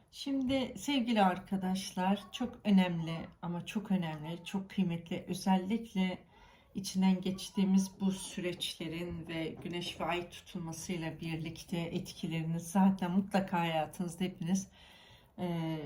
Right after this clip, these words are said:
kiminiz işte belki daha yumuşak, daha orta seviyede, kiminiz belki biraz daha şiddetli sarsıntılarla karşılaşmış olabilirsiniz. Yani ne demek istiyorum?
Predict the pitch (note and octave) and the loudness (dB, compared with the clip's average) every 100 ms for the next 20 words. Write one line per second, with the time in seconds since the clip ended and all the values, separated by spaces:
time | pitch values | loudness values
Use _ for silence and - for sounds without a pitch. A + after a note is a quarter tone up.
0 | C#3+ - - A3 F3+ F3+ G3 - - - | -6 -8 0 2 2 4 2 2 -8 -8
1 | - G3 F3 - F#3+ - G#3 - F3+ G3 | -4 -2 -2 2 2 2 -2 0 4 6
2 | D#3+ D#3+ D#3+ D3+ - F#3+ - F#3 G3 F3+ | 6 4 -4 -4 -2 -2 0 2 4 2
3 | F#3 - F#3+ - E3 D#3 D#3 G3 F#3+ F#3+ | -2 -4 -4 -2 -4 -2 -4 -6 -4 -4
4 | F3+ F3+ - G#3+ G#3+ F#3 E3 E3 D#3+ - | -2 -4 -4 -6 -4 -4 -2 -2 -4 -4
5 | E3+ F3 - D#3+ E3 D#3+ - F#3+ - D#3+ | -4 -4 -6 -6 -6 -8 -4 -4 0 -2
6 | D#3 - D3+ - E3 D#3 D3+ - E3 - | -2 -6 -6 -6 -2 -2 -2 -4 -4 -4
7 | D#3 C#3+ - - D#3 D#3 D3 C#3 - D3 | -6 -8 -10 -6 -4 -4 -6 -8 -8 -8
8 | D#3+ - - - - - - - _ A3+ | -8 -8 -14 -20 -20 -20 -20 -20 _ 2
9 | C4+ D4 D#4 D#4+ D4+ F3+ E3 - - E3 | 2 4 2 4 2 2 0 -4 -6 -4
10 | D#3 D#3 B3 A#3 | -4 2 4 2